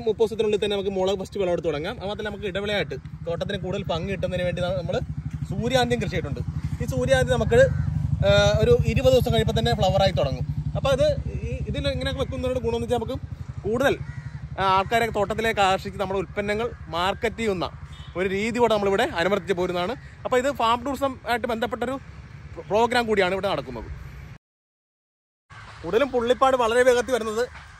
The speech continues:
വിതച്ച് വ-, നടുമ്പോഴാണ്. ഏറ്റവും അടുത്തടുത്ത് ചീര വയ്ക്കുമ്പോഴാണ് പെട്ടെന്ന് തന്നെ spread ആവുന്നത്. അപ്പോൾ പരമാവധി, ആ, ഒരു ചീരകൾ തമ്മിൽ ഒരു പതിനഞ്ച് സെന്റിമീറ്റർ എങ്കിലും gap ഇട്ട് നടുന്നത് നല്ലതായിരിക്കും. അതോടൊപ്പം തന്നെ ഹൈടെക് ഇല്ലേ, നമ്മൾ ഷീറ്റ് ഇട്ടുള്ള കൃഷിയിൽ പൊതുവെ രോഗങ്ങൾ, ഇങ്ങനെയുള്ള രോഗങ്ങൾ കുറവാണ്. അപ്പോൾ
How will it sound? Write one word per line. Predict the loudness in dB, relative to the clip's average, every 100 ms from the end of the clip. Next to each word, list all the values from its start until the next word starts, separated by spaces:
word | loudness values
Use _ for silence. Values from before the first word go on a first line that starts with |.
| -2
വിതച്ച് | 0 0 -2 2
വ-, | 2 4
നടുമ്പോഴാണ്. | 2 4 4 4
ഏറ്റവും | 2 6 6
അടുത്തടുത്ത് | 6 2 4 4
ചീര | 4
വയ്ക്കുമ്പോഴാണ് | 4 2 2
പെട്ടെന്ന് | 0 0
തന്നെ | -2 0
spread | -2 2 2
ആവുന്നത്. | 2 -2 -6 -8 -14
അപ്പോൾ | -2 2
പരമാവധി, | 2 2 0 -6 -10 -2
ആ, | 2 4
ഒരു | 4 4 2 -2
ചീരകൾ | 0 2 2
തമ്മിൽ | 4 4
ഒരു | 4
പതിനഞ്ച് | 0 -2 -2
സെന്റിമീറ്റർ | -2 0
എങ്കിലും | -2 0
gap | 0 0 -2
ഇട്ട് | -2
നടുന്നത് | -2 -2
നല്ലതായിരിക്കും. | 0 -2 -2 -6 -2
അതോടൊപ്പം | 0 0 0
തന്നെ | -2 -4 -8 -20 -20 -4 2
ഹൈടെക് | 4 4 0 0
ഇല്ലേ, | 0 -4 -16 -12
നമ്മൾ | -4 -4
ഷീറ്റ് | -2 -4 -2
ഇട്ടുള്ള | 0 0
കൃഷിയിൽ | 0 -2 0
പൊതുവെ | 0 2 2 0 -2 -6
രോഗങ്ങൾ, | -2 0 2 0 -2 -4
ഇങ്ങനെയുള്ള | -2 2 2
രോഗങ്ങൾ | 2 0 -2 -6 -2
കുറവാണ്. | 2 2 0 2
അപ്പോൾ | 4